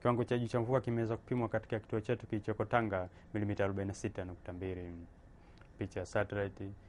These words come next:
inatuonyesha uwepo wa mawingu katika baadhi ya maeneo hapa nchini,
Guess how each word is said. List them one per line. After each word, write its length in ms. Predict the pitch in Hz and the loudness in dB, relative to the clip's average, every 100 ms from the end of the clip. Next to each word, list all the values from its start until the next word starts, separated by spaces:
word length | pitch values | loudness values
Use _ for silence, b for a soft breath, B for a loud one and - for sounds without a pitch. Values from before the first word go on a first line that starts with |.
| - | -10
inatuonyesha 560 | 101 101 107 117 - 113 | -4 0 2 2 2 0
uwepo 200 | 104 110 | 2 2
wa 60 | |
mawingu 280 | 110 120 104 | 4 2 0
katika 340 | 101 98 - | -2 -2 -2
baadhi 280 | 101 107 101 | 2 2 2
ya 60 | 107 | 0
maeneo 300 | 110 113 113 | 2 2 2
hapa 200 | 104 107 | 2 0
nchini, 480 | 101 117 101 85 | 0 -2 -2 -4